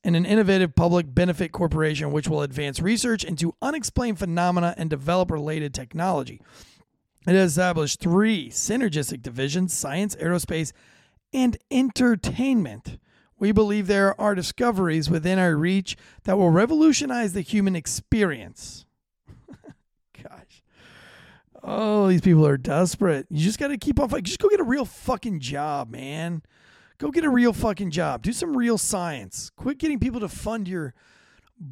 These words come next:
bullshit where you're not doing anything. There's no way you're going to work every day and actually putting in any kind of effort. Um, this could represent the beginning of a trend towards a new openness on the part of the U S government.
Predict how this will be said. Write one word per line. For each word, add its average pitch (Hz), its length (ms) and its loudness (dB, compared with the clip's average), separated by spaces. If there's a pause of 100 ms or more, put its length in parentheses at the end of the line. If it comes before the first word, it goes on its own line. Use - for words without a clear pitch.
(220)
bullshit 190 720 0
where 156 80 -8
you're 170 340 -4
not 208 300 -2
doing 170 260 0
anything. 117 320 -10
There's 135 180 -12
no 254 140 2
way 214 180 6
you're 175 140 2
going 170 240 -2
to 165 60 0
work 156 240 0
every 147 220 -4
day 135 220 -6
and 123 80 -10
actually 131 320 -8
putting 131 340 -6
in 127 280 -12
any 151 220 -6
kind 139 160 -12
of - 80 -16
effort. - 380 -14 (760)
Um, 170 600 2 (720)
this 196 200 2
could 254 180 4
represent 214 340 4
the 196 60 -2
beginning 190 320 2
of 180 80 2
a 160 60 2
trend 185 320 2
towards 175 200 2
a 151 80 -2
new 180 260 4
openness 175 480 2
on 160 120 -6
the 151 100 -4
part 170 300 0
of 156 80 -6
the 147 100 -8
U 151 100 -2
S 135 100 -6
government. 202 500 2